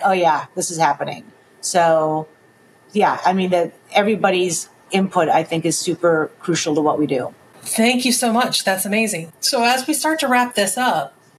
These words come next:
Speaker 2: I don't know if you've listened to any of my podcasts before, but I like to do my three-question lightning round,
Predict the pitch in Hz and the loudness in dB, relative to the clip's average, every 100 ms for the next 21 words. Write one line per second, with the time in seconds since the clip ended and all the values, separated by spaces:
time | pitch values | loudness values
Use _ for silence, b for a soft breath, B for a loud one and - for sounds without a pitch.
0 | - 180 185 190 185 214 196 233 240 208 | -4 0 2 2 0 -2 0 0 0 -2
1 | 196 180 180 175 170 170 233 233 202 156 | 0 0 0 0 -2 0 0 2 0 0
2 | 151 - 165 - 254 - 143 160 165 196 | -2 -8 -6 -2 2 2 0 -2 0 2
3 | 156 - - _ _ - 185 180 180 202 | 2 -2 -12 _ _ -2 0 2 2 0
4 | 202 190 185 185 180 175 165 160 160 - | -2 -4 -2 -2 0 2 2 2 -2 -8
5 | _ 220 226 - 208 185 - 175 165 220 | _ -2 -2 2 0 0 -2 -2 0 0
6 | 220 175 165 151 147 165 | -2 -4 -2 -2 -2 -6